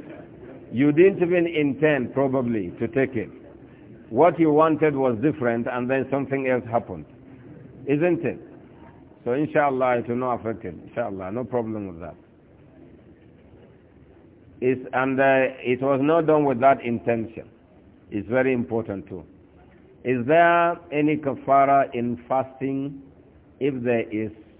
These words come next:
if there is, and how? Of course there is kafara. If somebody sleeps with his wife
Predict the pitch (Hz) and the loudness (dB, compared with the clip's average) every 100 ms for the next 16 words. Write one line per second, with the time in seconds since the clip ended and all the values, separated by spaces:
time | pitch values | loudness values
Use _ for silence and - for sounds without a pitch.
0 | _ _ - _ _ _ _ _ _ - | _ _ -20 _ _ _ _ _ _ -20
1 | _ 117 131 120 113 113 120 117 - 110 | _ -4 -2 0 0 2 0 -2 -10 -8
2 | 110 98 - 117 71 - - - _ - | -8 -10 -4 -4 -4 -14 -20 -20 _ -20
3 | - _ _ - - - - - - - | -20 _ _ -20 -20 -20 -20 -20 -20 -20
4 | - 139 - 220 196 117 131 127 120 - | -10 -10 -2 2 2 2 0 0 -2 -6
5 | 113 - 123 101 71 - - - - - | -8 -2 -2 -2 -8 -18 -20 -20 -20 -20
6 | - - _ _ - - - - _ _ | -20 -20 _ _ -20 -20 -20 -20 _ _
7 | - - - - 170 185 - 165 165 160 | -20 -20 -20 0 2 2 2 0 4 6
8 | 160 165 160 160 - - 156 127 143 123 | 8 6 6 2 -8 0 2 2 -2 0
9 | 120 113 123 101 | 0 2 0 0